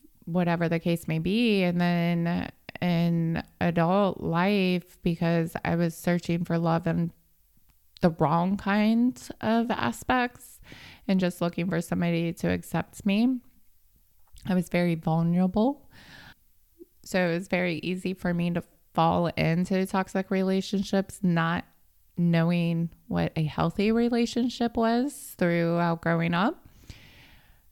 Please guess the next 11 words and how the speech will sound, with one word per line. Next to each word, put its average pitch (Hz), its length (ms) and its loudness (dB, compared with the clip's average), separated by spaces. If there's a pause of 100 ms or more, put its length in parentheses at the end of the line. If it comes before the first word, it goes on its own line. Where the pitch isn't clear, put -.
(520)
As 190 240 -2
a 185 60 2
mom 185 880 0 (640)
of 175 540 0 (1120)
three 277 200 4
children, 180 840 0 (1000)
I 202 240 4
was 185 840 0 (880)
put 208 240 -4
to 185 140 0
shame 190 760 0